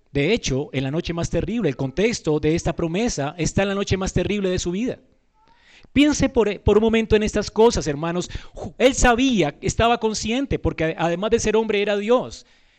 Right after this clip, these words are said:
Y Él sabía que Judas le traicionaría y lo traicionó. Él sabía que lo esperaban los soldados romanos en el huerto de Getsemaní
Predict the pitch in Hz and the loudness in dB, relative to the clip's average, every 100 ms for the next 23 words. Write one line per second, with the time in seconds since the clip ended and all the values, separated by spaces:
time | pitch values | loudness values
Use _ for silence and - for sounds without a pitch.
0 | _ _ 165 196 - 185 202 254 156 151 | _ _ 0 2 2 0 2 0 0 -2
1 | 175 _ _ _ _ - 190 202 - - | -8 _ _ _ _ -2 0 0 -4 0
2 | 214 294 202 147 - - _ 143 160 170 | 4 6 4 -2 -10 -14 _ -6 -2 -2
3 | 175 180 170 180 240 160 151 160 175 202 | -2 -2 -2 0 0 0 -2 -2 -4 -4
4 | 202 262 160 _ _ _ - - - 202 | -6 -8 -10 _ _ _ -20 -20 0 0
5 | 220 226 226 247 226 214 202 208 202 220 | 4 2 4 2 2 2 2 2 2 2
6 | 226 208 196 202 214 202 185 214 262 185 | 2 0 0 2 4 2 2 0 0 -2
7 | 170 170 190 208 202 208 180 190 - 196 | -4 -2 -2 0 0 0 0 -4 -4 -4
8 | 190 233 233 - | -2 -2 -4 -6